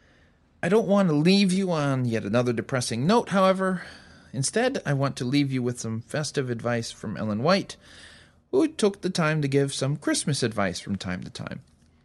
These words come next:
Naturally, she began by reminding everyone of the gift of Jesus.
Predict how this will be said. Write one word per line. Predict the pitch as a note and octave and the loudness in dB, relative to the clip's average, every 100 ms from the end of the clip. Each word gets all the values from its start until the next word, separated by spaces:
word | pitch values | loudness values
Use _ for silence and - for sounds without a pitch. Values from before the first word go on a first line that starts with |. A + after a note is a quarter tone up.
| _ - - - - - | _ -20 -20 -20 -20 -2
Naturally, | F3 E3+ A3 C#4+ E4+ - - - | 0 4 4 4 2 -8 -20 -18
she | - D3+ | -6 -2
began | D3 C#3+ C#3+ D3 D3+ | 0 2 2 2 2
by | C3+ | 0
reminding | C#3+ D#3 C3+ A#2+ C3 | 2 2 2 2 2
everyone | A2 G#2 G#2+ A#2+ | 2 0 0 -2
of | C#3 | -2
the | B2 | -2
gift | G2 G2 | -4 -4
of | - G#2 | -8 -4
Jesus. | G2+ F#2+ A#2+ F3+ - | 0 0 -2 -6 -8